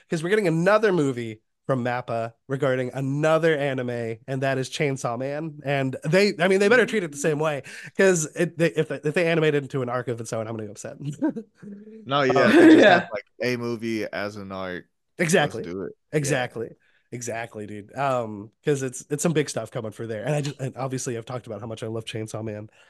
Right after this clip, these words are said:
Speaker 1: but that's
Speaker 2: And
Speaker 1: the way, honestly, all these should be handled.
Speaker 3: Absolutely.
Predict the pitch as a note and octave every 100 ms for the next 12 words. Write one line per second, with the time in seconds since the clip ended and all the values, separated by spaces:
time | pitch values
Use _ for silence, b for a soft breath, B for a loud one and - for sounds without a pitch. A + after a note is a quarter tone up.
0 | b - D#3 C3 D#3 C4 D#4 C#4 C#4+ F#3
1 | A3 A#3+ A3 F3+ D#3+ G3+ G3+ - E3 C3
2 | F2+ - _ _ _ _ G3+ G#3 E3+ D#3
3 | D3+ D3